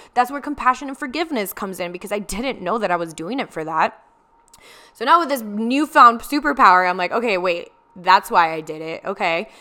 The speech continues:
And then I started to look back through my, my messages, or not my messages, but my screenshots from twenty seventeen. So I still have all of that stuff on my phone. And I started to look back through all my screenshots, and I was like,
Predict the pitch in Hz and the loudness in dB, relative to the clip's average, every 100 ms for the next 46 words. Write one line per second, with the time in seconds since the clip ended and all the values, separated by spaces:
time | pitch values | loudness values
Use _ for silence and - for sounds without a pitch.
0 | - - 202 208 202 196 196 - 185 180 | -20 -12 -6 -2 0 0 -2 0 0 2
1 | 180 175 175 170 170 - _ - 220 190 | 0 -2 -2 -4 -4 -8 _ -12 -4 -2
2 | 196 185 - - 196 180 170 165 165 160 | -2 -6 -12 -14 -10 -8 -8 -8 -8 -8
3 | 160 165 _ _ _ _ _ _ 196 233 | -10 -12 _ _ _ _ _ _ 0 0
4 | - 233 254 - 254 226 196 180 175 - | 2 2 2 0 -6 0 0 0 -2 -4
5 | 190 175 170 175 196 240 190 175 170 202 | -4 -4 -4 -4 -4 -6 -4 -2 -2 -4
6 | 190 202 185 180 180 175 175 170 - - | -4 -2 -6 -6 -12 -6 -6 -6 -8 -6
7 | 202 269 - 165 165 175 - - _ _ | -4 -4 -2 0 0 -2 -10 -16 _ _
8 | _ 220 233 247 - 233 214 202 180 175 | _ 2 2 -2 -6 -6 -6 -8 -8 -10
9 | 208 175 165 165 208 214 220 - 175 175 | -12 -10 -10 -10 -8 -8 -8 -4 -4 -4
10 | 156 - - - - - - 73 - - | -10 -10 -14 -12 -14 -16 -12 -12 -12 -16
11 | _ - - - - 220 226 269 285 330 | _ -20 -20 -20 -8 -4 -4 -4 -4 -2
12 | 247 247 254 247 254 220 214 196 - - | -4 -2 -2 -2 -6 -6 -6 -8 -12 -10
13 | 240 320 302 202 165 170 - 202 196 196 | -6 -6 -6 0 0 0 -6 -10 -6 -4
14 | 202 196 190 185 175 - | -4 -2 0 0 -4 -8